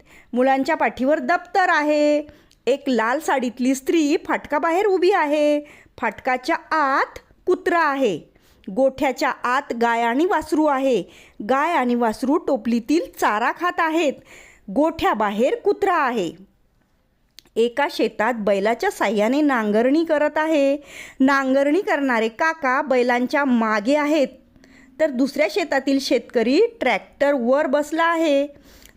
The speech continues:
तिथे ट्रॅक्टरच्या साह्याने तो नांगरणी करत आहे. तर तिसऱ्या शेतात छान हिरवेगार पीक आले आहे. हिरव्यागार पिकांच्या शेतातील विहिरीवर सिंचन व्यवस्था म्हणजेच पिकांना पारी-,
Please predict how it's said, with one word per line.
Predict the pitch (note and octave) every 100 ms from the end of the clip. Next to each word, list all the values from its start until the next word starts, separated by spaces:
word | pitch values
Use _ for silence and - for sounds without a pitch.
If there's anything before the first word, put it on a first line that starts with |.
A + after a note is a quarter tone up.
| -
तिथे | D#4+ D#4 B3 C#4+
ट्रॅक्टरच्या | - B3+ A3+ - C4 D4+ D4
साह्याने | D4+ A3+ A3 B3+ E4
तो | F4+
नांगरणी | F4+ E4+ E4+ E4+ E4+
करत | E4 E4 D#4+ E4
आहे. | D#4 D4+ D4 D4 D4+ - _ - - - -
तर | F4+
तिसऱ्या | F#4 E4+ - C#4+ F4
शेतात | - C4+ - B3+ - -
छान | - C#4+ E4
हिरवेगार | F#4 D4+ D4 A3 A3 C4 D4+ F#4
पीक | F4
आले | F4+ D4
आहे. | D4+ D4 D4 D4 D4 D#4 - - - -
हिरव्यागार | - D4 C4 A#3 A3 A3 C4+ A4+ - - - _
पिकांच्या | C#4+ D4 B3+ B3 F#4+
शेतातील | F4 C4 A3+ A3 D#4
विहिरीवर | D4+ D#4+ E4 F#4 F4+ B3+ C4 G4
सिंचन | - - C4 B3+ E4 E4
व्यवस्था | C#4+ G#3 G#3+ - C#4
म्हणजेच | D4 F4+ G4+ C4+ F3+ - - - - _
पिकांना | D#4 D4+ C4 D4
पारी-, | D4+ C#4+ D4 - -